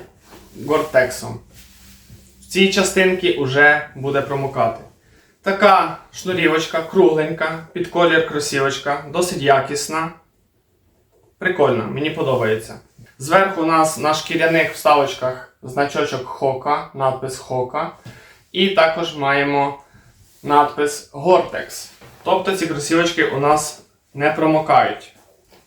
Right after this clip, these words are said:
Гортекс дуже якісна технологія. Зараз всі бренди штампують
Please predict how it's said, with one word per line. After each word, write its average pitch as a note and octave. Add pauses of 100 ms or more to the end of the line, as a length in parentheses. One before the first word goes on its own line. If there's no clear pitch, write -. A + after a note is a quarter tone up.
(220)
Гортекс F3
дуже E3+
якісна D3
технологія. C#3
Зараз C#3+
всі -
бренди C#3+
штампують C#3